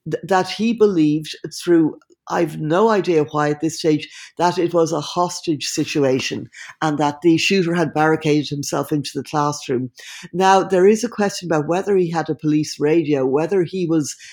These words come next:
listening in live, but, or whether he had just issued that order and said, "Wait for, you know, wait for the big guns to arrive," as in the federal, the guys who had the swat team, the, you know, the Customs and Border Patrol, who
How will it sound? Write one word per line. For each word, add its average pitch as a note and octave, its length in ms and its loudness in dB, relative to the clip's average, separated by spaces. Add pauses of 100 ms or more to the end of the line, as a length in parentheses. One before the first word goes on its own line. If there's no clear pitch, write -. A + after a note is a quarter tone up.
(160)
listening F3+ 520 2
in D3 200 2
live, C#3+ 640 0 (260)
but, E3 160 0
or D#3+ 140 6
whether E3+ 220 2
he E3+ 80 4
had D#3 120 4
just - 300 -2
issued F#3 300 -2
that C#3+ 200 0
order D3 360 2
and B2+ 160 0
said, C#3+ 220 -2
"Wait D#3+ 280 2
for, C#3+ 360 0 (240)
you F#3 100 4
know, F3 80 8
wait E3 240 6
for F#3 100 -10
the D3+ 80 0
big D3 240 2
guns D3 300 0
to D3 120 -4
arrive," C3+ 300 0
as C#3+ 160 0
in D3+ 140 -2
the C3+ 80 -2
federal, C#3 480 -2 (120)
the E3 80 -2
guys D#3 380 2
who D#3+ 140 0
had C#3 160 0
the C3+ 80 -10
swat D3+ 420 -2
team, D3 400 -2 (300)
the, E3 100 -4
you F3 80 4
know, D#3+ 60 4
the D3 100 0
Customs D#3+ 400 -4
and D3+ 80 0
Border D#3 240 4
Patrol, D3 400 0
who E3+ 240 -4